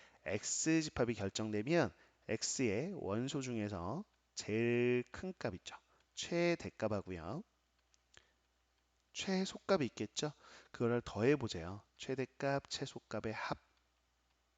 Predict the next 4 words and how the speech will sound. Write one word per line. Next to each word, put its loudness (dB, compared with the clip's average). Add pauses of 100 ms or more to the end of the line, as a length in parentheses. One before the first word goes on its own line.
(680)
요거를 6
뭐라고 2
하자? 0 (540)
어, -8